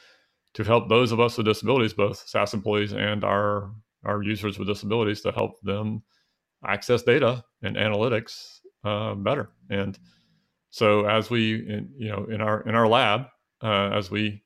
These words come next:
uh, create new technology, we're always looking around trying to see what tools we could use. And we, we discovered that the game controllers have some really nice features because they're haptic. You know, you have a little thumbstick that you can, that you feel with your thumb,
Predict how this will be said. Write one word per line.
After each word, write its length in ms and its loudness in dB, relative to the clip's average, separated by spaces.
uh, 80 -12
create 320 -2
new 100 -2
technology, 760 0
we're 200 0
always 280 2
looking 260 -2
around 300 0
trying 180 -2
to 80 -2
see 140 -6
what 180 -4
tools 300 -4
we 100 -8
could 140 -10
use. 260 -2
And 120 0
we, 80 -6
we 100 0
discovered 300 2
that 120 2
the 80 0
game 200 2
controllers 460 -2
have 160 -4
some 100 -6
really 160 0
nice 220 -4
features 400 -4
because 260 -8
they're 120 -8
haptic. 560 -4
You 40 -6
know, 60 -2
you 160 -2
have 220 -2
a 40 0
little 200 -2
thumbstick 460 -2
that 180 -6
you 120 -4
can, 320 -6
that 160 -8
you 240 -8
feel 300 2
with 160 -2
your 80 -4
thumb, 380 0